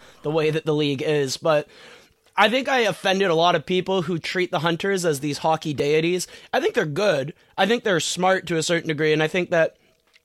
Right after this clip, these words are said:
they have, um, I, I think they're underrated in the fact that they've innovated a lot at the O H L level when it comes to the way that they use the European export draft, for, or the,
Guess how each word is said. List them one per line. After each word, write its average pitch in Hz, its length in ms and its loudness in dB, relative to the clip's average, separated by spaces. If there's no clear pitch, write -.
they 185 180 2
have, 202 380 2
um, 175 500 2
I, 202 200 0
I 226 40 0
think 240 200 -6
they're 208 200 -2
underrated 190 460 0
in 165 160 0
the 160 80 -2
fact 165 300 0
that 151 280 -2
they've 156 380 0
innovated 196 500 2
a 160 60 4
lot 151 240 4
at 147 80 -2
the 156 100 0
O 151 80 4
H 147 160 0
L 156 80 2
level 143 200 0
when 143 100 0
it 147 80 -6
comes 151 300 0
to 175 100 -4
the 151 60 0
way 143 180 0
that 139 100 -6
they 143 80 -4
use 135 360 -2
the 143 100 -4
European 156 440 0
export 139 460 -2
draft, 135 420 -2
for, - 220 -6
or 151 160 -2
the, 135 400 -2